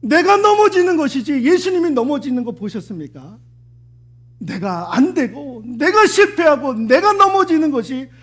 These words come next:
우리 예수님도 나와 똑같이 그런 분이 아니다라는 거예요. 여러분, 그 예수님을 믿을 수 있기를 소망합니다. 여러분, 여기 교회 앞에 나가, 마당에 가면 낙엽들이 있잖아요. 낙엽들이.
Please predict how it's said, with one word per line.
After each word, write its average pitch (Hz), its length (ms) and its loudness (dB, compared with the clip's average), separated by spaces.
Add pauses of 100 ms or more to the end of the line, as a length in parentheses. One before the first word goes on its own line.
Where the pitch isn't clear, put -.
(140)
우리 370 300 6
예수님도 330 440 2
나와 269 360 -4
똑같이 427 560 -8
그런 359 300 -8
분이 311 180 -6
아니다라는 208 680 -8
거예요. 120 640 -18 (960)
여러분, 208 200 -4
그 277 240 4
예수님을 240 640 0
믿을 220 340 -2
수 - 140 -10
있기를 190 260 -8
소망합니다. 160 680 -16 (1000)
여러분, 185 600 -8 (120)
여기 220 280 -8 (100)
교회 220 180 -6
앞에 202 260 -8
나가, 180 240 -12
마당에 170 420 -10
가면 165 420 -12
낙엽들이 180 560 -8
있잖아요. 127 640 -18
낙엽들이. 135 560 -18